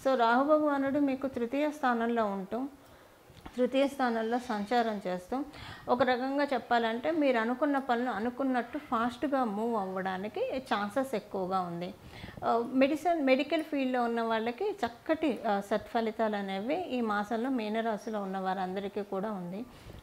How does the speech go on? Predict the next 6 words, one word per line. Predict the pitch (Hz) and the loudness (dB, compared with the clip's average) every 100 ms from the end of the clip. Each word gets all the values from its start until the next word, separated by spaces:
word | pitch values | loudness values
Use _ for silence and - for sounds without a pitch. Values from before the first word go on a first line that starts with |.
| - | -2
మీ | 247 269 | 2 2
పితృతుల్యులు, | 269 277 254 320 311 277 247 254 208 - - - 247 | 2 -2 0 2 2 2 4 4 2 -4 -16 -8 -2
మీ | 233 | 0
తండ్రి | 240 214 254 | 0 2 2
గారు | 285 294 247 | 2 2 2
కానివ్వండి, | 226 196 208 196 220 370 | -2 -4 -4 -2 0 -2